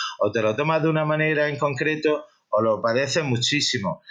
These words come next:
Y era cuando formamos Lagartija Ni, en el tonteo que teníamos siempre Eri y yo, ¿no? Porque llevamos tocando juntos desde el año ochenta y dos, formando grupos,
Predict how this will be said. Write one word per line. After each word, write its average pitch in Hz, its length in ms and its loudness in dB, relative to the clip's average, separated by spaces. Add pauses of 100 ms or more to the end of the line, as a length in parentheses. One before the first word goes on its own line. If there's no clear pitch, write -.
(240)
Y 127 800 0
era 165 420 0
cuando 131 280 -2
formamos 139 500 0
Lagartija 160 540 0
Ni, 170 200 -2
en 120 120 0
el 113 180 -2
tonteo 135 420 0
que 151 120 2
teníamos 151 400 0
siempre 156 460 0
Eri 147 240 2
y 147 60 2
yo, 165 220 2
¿no? 156 200 0
Porque 151 200 -2
llevamos 131 400 4
tocando 131 400 0
juntos 156 320 0
desde 127 140 2
el 127 60 2
año 135 200 0
ochenta 127 260 -4
y 123 100 0
dos, 151 220 0
formando 123 440 0
grupos, 147 500 2